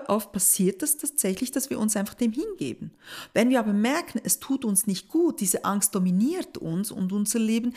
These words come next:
dann ist es wichtig, dass wir wirklich konkret in die Gegenmaßnahmen eintreten. Und da habe ich häufig auch mit Fragestellungen gearbeitet, tue ich das auch übrigens mit anderen, von daher weiß ich, dass es auf beiden Seiten funktioniert.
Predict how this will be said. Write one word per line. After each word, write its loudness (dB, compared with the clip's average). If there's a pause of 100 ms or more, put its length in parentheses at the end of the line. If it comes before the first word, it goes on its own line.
(240)
dann 4
ist -4
es -4
wichtig, -2
dass -6
wir 0 (180)
wirklich 0
konkret -6
in -6
die -8
Gegenmaßnahmen -6
eintreten. -12 (1040)
Und 2
da 8
habe 6
ich 2
häufig 4
auch 2
mit 2
Fragestellungen 0
gearbeitet, -2 (920)
tue 4
ich -8
das -2
auch -4
übrigens -4
mit -10
anderen, 0
von -4
daher -2
weiß 0
ich, -8
dass -2
es 2
auf -8
beiden 0
Seiten -2
funktioniert. -4